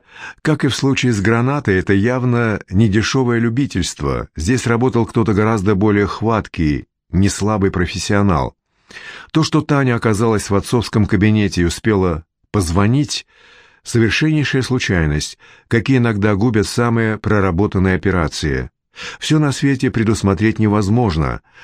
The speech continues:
особенно когда нагрянули всего-то навсего четыре супостата.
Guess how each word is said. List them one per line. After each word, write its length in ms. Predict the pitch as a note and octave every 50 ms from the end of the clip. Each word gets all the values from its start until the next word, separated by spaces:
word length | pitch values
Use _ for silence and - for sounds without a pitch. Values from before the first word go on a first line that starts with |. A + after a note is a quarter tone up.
| - - - - - - -
особенно 600 | F#2 G2+ - - - E3 D#3 D3 C#3+ C3+ B2+ A#2
когда 360 | - A2+ A2 G2 F#2+ A#2+ A#2+
нагрянули 680 | A2 G#2+ G2+ F2 F#2 G#2+ B2 B2+ B2+ A#2+ A#2 G#2+ G2+ F#2+
всего-то 840 | - - - - G#2+ A#2 C3 C3+ C3+ - C3+ A#2+ A#2+ A#2 A2 F#2 -
навсего 600 | - F#2 A2 A#2+ B2 A#2 - - - A2 G2 G2+
четыре 440 | G2 - G#2 F#2+ - C3+ C#3 C#3+ C3+
супостата. 1000 | - - C3+ - B2+ A#2+ A2+ - - - F2 D2 C#2+ B1+ - C2+ C2 B1 A#1 -